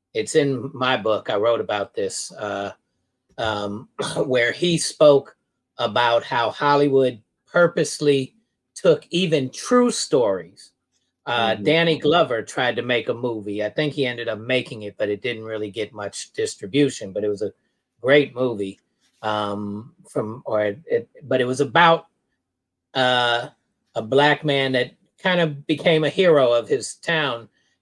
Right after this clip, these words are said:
Speaker 1: and what he went through. And they told him, "We'll do the movie if you could make the character, the lead character, white, the hero,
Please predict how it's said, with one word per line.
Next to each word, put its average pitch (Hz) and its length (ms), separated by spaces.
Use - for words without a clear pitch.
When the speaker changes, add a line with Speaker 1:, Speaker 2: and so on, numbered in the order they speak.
Speaker 1:
and 117 440
what 131 180
he 131 80
went 156 280
through. 120 440
And 139 180
they 170 180
told 170 300
him, 156 140
"We'll 180 220
do 202 300
the 156 120
movie 131 400
if 139 120
you 147 160
could 135 220
make 139 420
the 123 300
character, 131 1000
the 117 100
lead 135 320
character, 120 460
white, 104 340
the 113 100
hero, 104 600